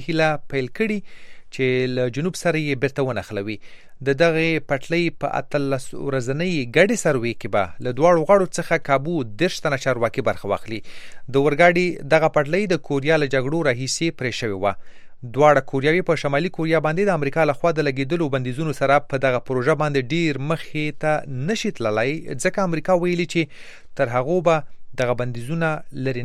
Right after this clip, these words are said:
نه کړي تر څو شمالي کوریا په بشپړه توګه بیا اټومي وسلې نه شي. خو د ملګرو ملتونو امنیت شورا تېره اونۍ ځینې هغه بندیزونه معاف کړل چې له امله یې د کوریاوو ترمنځ په ګډه پوله د بیا رغونې پروژې عملي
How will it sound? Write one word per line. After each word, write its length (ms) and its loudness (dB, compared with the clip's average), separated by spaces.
نه 100 2
کړي 180 -2
تر 180 -6
څو 100 -2
شمالي 420 -4
کوریا 340 2
په 140 -8
بشپړه 460 0
توګه 260 -2
بیا 160 -2
اټومي 240 -8
وسلې 320 -6
نه 100 -8
شي. 120 -4
خو 120 -4
د 100 2
ملګرو 300 0
ملتونو 380 -2
امنیت 320 -2
شورا 300 4
تېره 200 0
اونۍ 200 -2
ځینې 220 0
هغه 220 4
بندیزونه 420 -2
معاف 180 2
کړل 240 0
چې 160 0
له 120 4
امله 180 2
یې 100 -2
د 160 -6
کوریاوو 720 2
ترمنځ 320 -4
په 140 -4
ګډه 240 2
پوله 180 4
د 80 -4
بیا 160 0
رغونې 400 0
پروژې 340 -2
عملي 240 -4